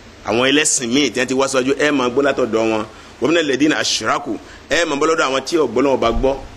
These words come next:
náà. Kí lẹ máa gbọ́ ńbẹ̀? "أذى كثيرا." Àwọn aburú oríṣiríṣi wọ́n máa fi kàn yín. "أذى كثيرا."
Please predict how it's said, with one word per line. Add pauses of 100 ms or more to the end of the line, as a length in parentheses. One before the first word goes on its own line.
náà. (380)
Kí
lẹ
máa
gbọ́
ńbẹ̀? (320)
"أذى
كثيرا." (300)
Àwọn (100)
aburú
oríṣiríṣi
wọ́n
máa
fi
kàn (100)
yín. (2250)
"أذى
كثيرا."